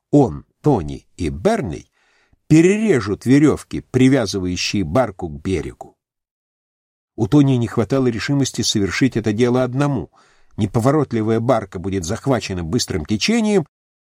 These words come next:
и, несомненно, перевернется, ударившись о подводную скалу. «Пойдем и сделаем», — сказал Берни. «Если твоя спина так же ноет от его тумаков, как мой желудок скулит по табаку,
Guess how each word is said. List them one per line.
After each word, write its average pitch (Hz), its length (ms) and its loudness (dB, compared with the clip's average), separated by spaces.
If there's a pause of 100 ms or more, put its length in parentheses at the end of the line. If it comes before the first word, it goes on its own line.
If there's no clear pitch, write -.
и, 82 80 -8
несомненно, 120 580 0
перевернется, 110 840 0
ударившись 147 760 0
о - 160 -4
подводную 110 600 -4
скалу. 92 460 -4 (2750)
«Пойдем 143 480 2
и 131 60 2
сделаем», — 90 800 -4 (220)
сказал 80 460 -6
Берни. 73 480 -8 (380)
«Если 120 340 2
твоя 127 340 2
спина 127 460 -2
так 131 280 -2
же 120 140 -2
ноет 120 340 0
от 110 140 -4
его 120 200 2
тумаков, 113 480 0
как 107 180 -8
мой 120 200 0
желудок 117 460 2
скулит 117 420 -2
по - 140 -6
табаку, 117 500 0